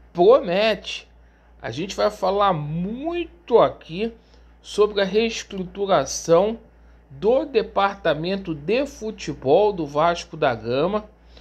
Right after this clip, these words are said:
jogadores chegando, jogadores saindo. Vamos abordar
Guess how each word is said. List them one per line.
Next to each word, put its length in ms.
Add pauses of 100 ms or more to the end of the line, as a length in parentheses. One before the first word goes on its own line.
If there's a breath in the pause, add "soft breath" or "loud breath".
(320 soft breath)
jogadores 1600
chegando, 1000 (280 soft breath)
jogadores 1080
saindo. 680 (640 soft breath)
Vamos 480
abordar 920